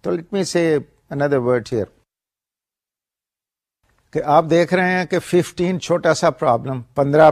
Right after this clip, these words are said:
پلیئرز اور گیارہ سلیکٹ کرنے تھے، تو کتنی بڑی فگر ہمارے سامنے آ گئی کہ، کہ تھرٹین ہنڈریڈ سکسٹی فائیو ڈفرنٹ آپشنز آپ کے پاس ہیں، صرف گیارہ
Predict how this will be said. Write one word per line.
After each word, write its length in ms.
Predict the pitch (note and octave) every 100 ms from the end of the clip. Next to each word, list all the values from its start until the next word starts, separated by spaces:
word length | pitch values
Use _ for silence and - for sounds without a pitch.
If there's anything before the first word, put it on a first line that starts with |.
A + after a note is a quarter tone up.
| -
پلیئرز 360 | C#3+ D3+ D3+
اور 80 | C3+ A#2+
گیارہ 280 | C3 C3 C#3
سلیکٹ 380 | - C3+ C3 -
کرنے 280 | B2+ C3
تھے، 140 | A#2 B2 - _ _ _ _
تو 80 | F#3
کتنی 440 | - A3 G#3+ B3 A3+
بڑی 260 | F3 E3+ -
فگر 260 | E3+ D3+ D3+
ہمارے 320 | C3+ A#2+ B2
سامنے 420 | - B2+ A#2+ B2
آ 140 | A#2+ G#2+
گئی 180 | B2 C3
کہ، 180 | D3 B2+ - _ _ -
کہ 80 | D#3 -
تھرٹین 760 | C#3+ D3+ B2 - D#3 F#3 F#3+ F#3 D3+ -
ہنڈریڈ 520 | C3 C#3 C#3+ D#3+ E3
سکسٹی 560 | C3 - D#3 - - D#3+ C#3+
فائیو 640 | - C3+ D3 D#3+ D#3+ A#2+ F#2+ _ _ _ _ _
ڈفرنٹ 680 | C#3+ B2 G3 - F3 F#3 E3 - E3
آپشنز 500 | D#3 - - E3+ D#3
آپ 200 | C#3+ C3+ D3+
کے 100 | C3+
پاس 400 | C3 A#2 A#2 -
ہیں، 120 | F2+ - _ _ _ _ _ _ _ _ _ _ _
صرف 320 | - - G3 E3 A2+
گیارہ 340 | C#3+ D3 E3